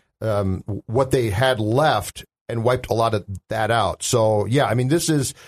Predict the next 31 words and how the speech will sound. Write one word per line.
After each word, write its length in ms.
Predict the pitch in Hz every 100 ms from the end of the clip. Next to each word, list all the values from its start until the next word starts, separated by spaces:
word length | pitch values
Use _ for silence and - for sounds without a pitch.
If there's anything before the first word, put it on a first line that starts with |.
| -
this 180 | 139 156
is, 160 | 202 139
goes 320 | - 135 127
so 220 | 147 151
far 260 | 151 139 131
beyond 380 | 123 117 113 101
our 160 | 104 110
building 540 | 87 110 113 107 95
here. 300 | 92 82 82 - _ _ _ _
But 320 | 113 127 123 143
again, 340 | 139 139 95
it's 200 | 127 123
just 220 | - 127
really 380 | 123 120 131 117
tough 240 | - 123 -
to 80 |
see 260 | - 107 107 -
six 220 | 117 -
people 400 | 123 98 107 -
who 120 | 104 107
you 220 | 101 101
enjoyed 380 | 101 113 107 101
working 520 | 107 120 113 104 98
with 260 | 95 90 -
all 240 | 110 104 98
gone. 480 | 110 110 98 95 92 _ _ _ _ _
And 440 | 123 123 120 110 - _ _ _ _ _ _ -
here's 280 | - 269 -
the 80 |
weirdest 360 | 107 170 123 -
thing. 240 | 87 82